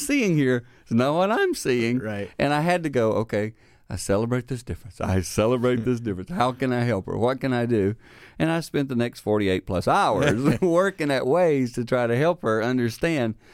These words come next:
Speaker 1: this is gonna be okay and everything's gonna work out. And now notice that I'm ten thousand days into it doing this, okay?
Speaker 2: Right.
Speaker 1: So i-, if you heard me telling this story and going, "Yeah, well, he's talking about when he was first married." Nope.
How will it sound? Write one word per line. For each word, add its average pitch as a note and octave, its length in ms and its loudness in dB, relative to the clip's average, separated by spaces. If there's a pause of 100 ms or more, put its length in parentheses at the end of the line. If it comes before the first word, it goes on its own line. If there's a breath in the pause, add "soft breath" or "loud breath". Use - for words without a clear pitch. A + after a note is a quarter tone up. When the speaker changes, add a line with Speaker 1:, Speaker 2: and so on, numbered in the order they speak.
(320 loud breath)
Speaker 1:
this C#3+ 220 -2
is D3+ 140 -6
gonna E3+ 240 -2
be E3 160 2
okay E3 360 0
and G2 120 -2
everything's D3+ 480 -2
gonna D3 160 0
work D3 240 -2
out. F3+ 200 -2 (280 loud breath)
And D3 140 0
now D#3 180 0
notice F#3+ 580 2
that D3+ 180 2
I'm D3+ 200 0
ten F#3 260 -2
thousand D3+ 380 0
days B2 200 2
into B2+ 280 0
it F2+ 80 -2
doing G#2+ 220 2
this, D#2+ 200 -8
okay? B2+ 380 0
Speaker 2:
Right. F2 340 -10
Speaker 1:
So C3+ 480 2
i-, D#3 180 2
if D3 280 -2
you C3+ 120 4
heard G3 200 2
me F#3 100 0
telling F#3 320 0
this C#3+ 140 -2
story C#3+ 240 0
and C3+ 80 -2
going, C3 240 0
"Yeah, G3 220 2
well, B2 160 -2
he's F3 140 -4
talking E3 200 -2
about C#3 120 -2
when C3+ 120 0
he A#2 60 0
was A2 100 -4
first B2 240 -2
married." A2 280 -4
Nope. D3 540 2